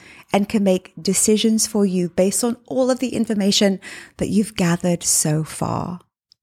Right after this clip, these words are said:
I do believe there is a grace to our lives. I do believe we all set our own pace. Some people will be Billie Eilish, Grammy Award winning at, I think, sixteen. Some of us will start businesses in our sixties. My friend Kim's dad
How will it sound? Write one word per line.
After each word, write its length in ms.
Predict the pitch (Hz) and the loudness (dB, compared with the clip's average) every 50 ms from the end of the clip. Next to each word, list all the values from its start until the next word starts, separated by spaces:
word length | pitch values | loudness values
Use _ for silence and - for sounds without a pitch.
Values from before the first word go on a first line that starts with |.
| _ _ _ _ _ _ _ _ _ _ _ _ _ _ _ _ - - - - - _ - | _ _ _ _ _ _ _ _ _ _ _ _ _ _ _ _ -20 -20 -20 -20 -14 _ 0
I 160 | 190 240 240 | 2 2 2
do 260 | 233 - 190 185 175 | 2 2 2 2 2
believe 360 | - 175 165 165 165 160 - | 2 0 -2 0 -2 -2 -2
there 140 | - 160 160 | -2 0 0
is 140 | 160 156 - | 0 0 -2
a 60 | 160 | -2
grace 340 | - - 160 160 156 - - | -2 -2 -2 -2 -2 -2 -4
to 120 | - 165 | -2 -2
our 100 | 156 156 | -2 -2
lives. 340 | 151 156 156 160 160 156 - - | 0 0 0 0 0 -2 -2 -2
I 100 | - 196 | -2 -2
do 260 | 190 - - 202 196 196 | 0 0 2 2 2 2
believe 380 | 190 185 175 175 170 160 - | 2 0 -2 -2 -4 -2 -2
we 100 | 185 180 - | -4 -4 -2
all 280 | - 180 170 170 170 | -2 -4 -4 -4 -4
set 480 | - - - - - - 185 170 - - - | -2 -2 0 0 2 2 2 2 0 -2 -4
our 320 | 175 165 165 165 170 - - | -4 -2 0 0 -2 -2 -2
own 300 | 175 160 156 156 156 - | -4 -2 -2 -4 -6 -8
pace. 440 | - 170 147 147 151 151 - - - - - - - | -6 -4 -2 -2 -2 -2 -4 -6 -8 -10 -14 -14 -10
Some 200 | - - 254 220 | -4 -2 -2 0
people 260 | - 262 254 240 233 226 | 2 2 2 2 2 2
will 80 | 214 | 2
be 140 | 202 196 175 | 2 0 -2
Billie 300 | - 196 190 196 214 - - | 0 0 2 2 2 2 2
Eilish, 480 | 185 180 180 180 160 165 - - - - - | 2 2 4 2 2 0 0 -2 -4 -4 -2
Grammy 300 | 196 196 190 202 202 196 | 0 0 0 0 0 -2
Award 260 | 190 180 185 190 185 | -2 0 0 0 2
winning 300 | 180 185 180 185 175 170 | 2 0 0 2 2 2
at, 80 | 151 - | 2 0
I 60 | 180 | 0
think, 260 | - 185 170 - - | -2 -2 -4 -4 -4
sixteen. 680 | - - 175 - - - - 185 165 156 151 147 165 - - - - - - - _ | -4 -4 -4 -4 -4 -2 0 2 2 2 2 0 -4 -8 -14 -16 -16 -18 -20 -16 _
Some 180 | - - 247 233 | -2 0 2 2
of 80 | 233 | 4
us 220 | 226 220 220 - 220 | 2 2 0 -2 -2
will 80 | 208 | 0
start 320 | - - 220 190 170 - - | 2 2 2 2 2 2 2
businesses 500 | 196 190 - 190 - - 185 175 175 - | 0 2 2 0 0 0 -2 -2 -2 -2
in 160 | - 190 180 | -2 -2 -2
our 260 | 170 170 165 160 156 | 0 -2 -2 -2 -2
sixties. 640 | - - - - 196 196 - - - 170 170 - | -2 -4 -2 0 -2 -2 -2 -4 -4 -4 -2 0
My 100 | 185 180 | 0 0
friend 280 | 180 - 220 214 220 - | 0 0 -2 -2 -2 -2
Kim's 280 | - 226 208 202 - - | -2 -2 0 0 -2 0
dad 300 | 214 196 196 208 214 | 0 2 2 2 2